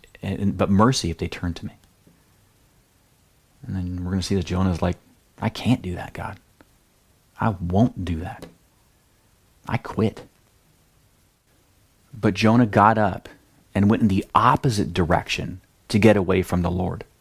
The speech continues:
He went down to the port of Joppa, where he found a ship leaving for Tarshish, and he bought a ticket and went on board, hoping to escape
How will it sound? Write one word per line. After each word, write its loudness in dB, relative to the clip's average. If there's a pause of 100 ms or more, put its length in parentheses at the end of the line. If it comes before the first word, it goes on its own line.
(880)
He -2
went 4
down 2
to -6
the -2
port 4
of -4
Joppa, 2
where 0
he 2
found 0
a -2
ship 0
leaving 2
for -4
Tarshish, -2 (960)
and -2
he 2
bought 4
a 0
ticket 2
and 2
went 0
on 2
board, 0 (520)
hoping 4
to 0
escape 2